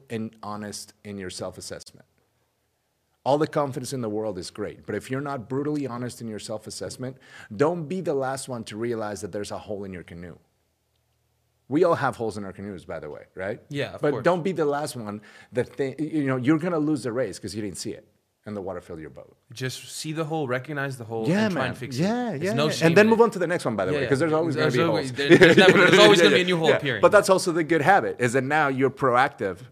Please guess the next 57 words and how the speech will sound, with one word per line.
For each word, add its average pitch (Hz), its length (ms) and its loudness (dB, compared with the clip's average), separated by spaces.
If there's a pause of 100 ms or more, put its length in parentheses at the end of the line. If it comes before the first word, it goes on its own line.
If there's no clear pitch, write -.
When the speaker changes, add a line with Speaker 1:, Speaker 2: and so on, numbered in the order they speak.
(120)
Speaker 1:
about 107 300 -2
those 98 240 -6
things 80 340 -12
rather 120 240 0
than 113 240 -4
letting 113 200 -2
them 104 100 -10
just 95 240 -10
fester. 110 400 -8
Speaker 2:
It - 100 -20
Speaker 1:
And, 117 160 -2
Speaker 2:
just, 143 160 -2
Speaker 1:
and, 143 100 2
and 139 160 -4
he 139 100 -2
has 139 100 -2
no 151 80 -2
reason 127 240 -4
to 90 80 -10
do 92 100 -10
Speaker 2:
it's 165 140 -4
Speaker 1:
that. 185 60 -4
Speaker 2:
just - 120 -10
sad 165 220 -2
that 127 180 -4
when 123 120 -10
he 151 100 -10
was 143 140 -8
twenty-four, 135 600 -8
twenty-five, 127 580 -8
I 113 120 -8
looked 127 260 -10
at 113 80 -14
him 117 160 -10
as 107 140 -14
a 104 40 -14
mature 101 480 -12
athlete 107 400 -10
on 104 120 -16
top 113 200 -10
of 110 60 -18
the 98 80 -14
world 104 360 -10
who 107 80 -14
people 131 320 -10
were 107 120 -10
finding 120 380 -10
reasons 110 320 -14
to 98 100 -18
hate 107 200 -16
on. 131 300 -12
Now 127 300 0
I 131 80 0
look 131 220 -6
at 117 80 -10
him 117 160 -10
as 104 260 -14